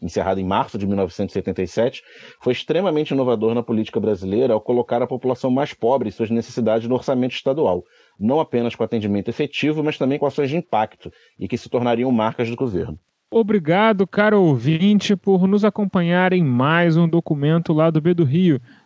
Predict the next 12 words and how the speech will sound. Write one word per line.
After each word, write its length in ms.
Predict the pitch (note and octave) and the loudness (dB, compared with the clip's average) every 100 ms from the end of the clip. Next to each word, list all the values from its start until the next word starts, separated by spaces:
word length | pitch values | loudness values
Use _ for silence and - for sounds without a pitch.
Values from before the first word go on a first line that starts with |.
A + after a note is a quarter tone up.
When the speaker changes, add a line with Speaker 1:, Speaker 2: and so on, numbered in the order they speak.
| - | -2
Speaker 2:
Lembrando 420 | F3+ F3 A3 G#3+ | 0 2 2 0
que 300 | - G#3 A3 | 0 2 4
isso 260 | A3+ - B3 | 2 2 2
é 100 | A#3 | 2
uma 140 | A#3 | 2
das 180 | A#3 G3 | 2 2
nossas 400 | G#3+ G#3+ A3+ F3+ | 2 4 4 4
metas 600 | E3+ F#3+ G3+ A3 G3+ - _ | 4 4 4 2 0 -2 _
do 100 | F3 | 0
nosso 240 | F#3 F#3+ - | 2 2 2
financiamento 480 | G3 F#3 F#3 G3 - | 2 2 2 2 2
coletivo 640 | G3+ E3+ - F3+ F3 | 2 2 2 2 4